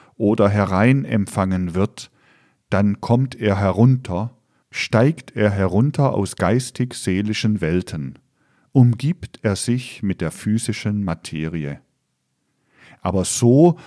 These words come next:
wie nun einmal die gegenwärtige Zivilisation ist, nach den Gepflogenheiten der traditionellen Bekenntnisse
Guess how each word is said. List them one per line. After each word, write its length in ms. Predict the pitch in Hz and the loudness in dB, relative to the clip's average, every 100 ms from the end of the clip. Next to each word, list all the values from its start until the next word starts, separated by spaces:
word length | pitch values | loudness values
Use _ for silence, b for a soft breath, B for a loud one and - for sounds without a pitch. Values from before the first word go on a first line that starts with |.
| B | B
wie 260 | 110 110 123 | -6 2 6
nun 320 | 127 139 156 | 6 6 4
einmal 640 | - 113 110 95 107 127 | 2 2 4 4 4 2
die 140 | 127 104 | 0 0
gegenwärtige 840 | 110 123 113 101 120 - 135 123 | 2 4 2 2 0 0 -4 -4
Zivilisation 1000 | - 117 107 101 98 95 - - 110 117 | -4 -2 0 0 0 -2 -2 0 2 2
ist, 480 | 107 151 - - - b b b _ | 2 0 0 -8 -14 b b b _
nach 260 | 101 98 | -2 -2
den 260 | - 101 95 | -2 -2 0
Gepflogenheiten 1120 | 101 - 120 135 143 117 104 98 101 - 92 | -2 0 4 6 6 2 2 2 2 0 -4
der 180 | 85 82 | -4 -6
traditionellen 920 | - 101 120 - 110 101 92 92 87 | -4 -2 -2 -2 -2 0 0 0 -2
Bekenntnisse 920 | 85 - 123 131 85 82 95 117 127 | -4 -2 -2 -2 -6 -4 -2 -2 -4